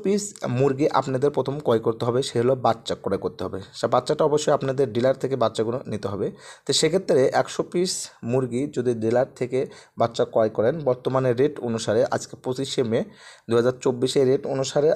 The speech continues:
আপনার পঁয়তাল্লিশ টাকা পিস মুরগির বাচ্চা আছে, এ গ্রেডের বাচ্চা। সকল যত কোম্পানি আছে, কোম্পানির প্রত্যেকটা বাচ্চাই এ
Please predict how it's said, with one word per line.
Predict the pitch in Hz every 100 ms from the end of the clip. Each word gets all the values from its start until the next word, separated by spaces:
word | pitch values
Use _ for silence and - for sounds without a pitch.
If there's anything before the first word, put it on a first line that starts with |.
| -
আপনার | 127 123 131 131
পঁয়তাল্লিশ | 170 170 180 165 -
টাকা | 160 160
পিস | 151 156
মুরগির | 131 120 120 131 - 120
বাচ্চা | 113 - 123
আছে, | 131 - 147
এ | 135
গ্রেডের | 139 143 95
বাচ্চা। | 85 - - -
সকল | 131 127 143 143
যত | 143 -
কোম্পানি | 131 131 143
আছে, | 160 190 185
কোম্পানির | 120 110 127 143
প্রত্যেকটা | - - 156 - 135
বাচ্চাই | 117 -
এ | 151